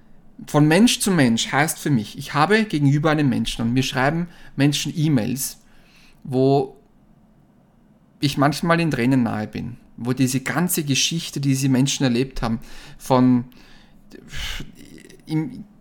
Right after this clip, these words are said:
wie soll ich sagen, das ganze Leben viel Geld ausgegeben haben, nie den Erfolg hatten, et cetera, et cetera. Und was sie wirklich wollen, ist Veränderung in den Leben. Und sie haben einen Druck. Sie haben einen zeitlichen Druck, einen finanziellen Druck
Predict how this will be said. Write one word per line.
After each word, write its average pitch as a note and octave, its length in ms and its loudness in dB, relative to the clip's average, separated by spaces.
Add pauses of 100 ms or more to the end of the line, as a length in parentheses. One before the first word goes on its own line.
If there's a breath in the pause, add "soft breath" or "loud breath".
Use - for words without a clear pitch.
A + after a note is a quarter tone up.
(140)
wie C#3+ 180 -6
soll D#3 120 0
ich C#3+ 80 -2
sagen, E3 200 -2
das C3 140 -2
ganze F3 300 -2
Leben D#3 320 2
viel E3 260 -2
Geld D3 260 2
ausgegeben C3 680 0
haben, B2 320 -2 (340 loud breath)
nie C#3+ 260 6
den F3 160 2
Erfolg C#3+ 460 -2
hatten, B2+ 260 -6
et B2 120 -4
cetera, A#2+ 340 -4
et A2+ 100 -6
cetera. F#2 440 -8 (560 loud breath)
Und B2+ 160 2
was C#3 220 2
sie C#3+ 160 0
wirklich G#3 420 0
wollen, B2+ 340 0
ist - 440 -6 (100)
Veränderung C#3 540 0
in A#2 80 0
den G#2+ 100 -2
Leben. A2 340 -10 (440 soft breath)
Und C#3 100 -2
sie C#3 140 2
haben D3+ 220 -2
einen C#3+ 220 4
Druck. - 360 -12 (340 soft breath)
Sie - 160 -4
haben D#3 140 0
einen D#3+ 180 0
zeitlichen E3 640 -2
Druck, E3+ 260 -4
einen C#3+ 160 2
finanziellen D3 760 2
Druck F3 340 -4